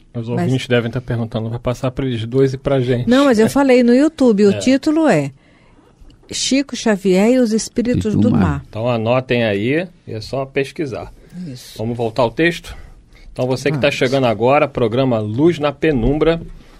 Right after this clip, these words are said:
Speaker 1: estudos do Livro dos Médiuns de Allan Kardec. Nós estamos aí no item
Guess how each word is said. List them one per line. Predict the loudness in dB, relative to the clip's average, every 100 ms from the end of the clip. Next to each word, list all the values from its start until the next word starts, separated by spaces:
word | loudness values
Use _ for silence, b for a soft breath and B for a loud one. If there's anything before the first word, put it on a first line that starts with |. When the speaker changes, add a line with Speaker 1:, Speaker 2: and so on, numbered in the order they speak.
| b -10
Speaker 1:
estudos | -10 -4 -4 -4 -2
do | 0
Livro | 0 0 -2
dos | -6 -6
Médiuns | -6 -2 -2 -2 -6
de | -6
Allan | -4 -4
Kardec. | -4 -6 -4 -4 -4 -4 -12 -12 b b b b b
Nós | -10 -8 -8
estamos | -8 -4 -4 0
aí | 0
no | 2 2
item | 0 0 -4 -8 -8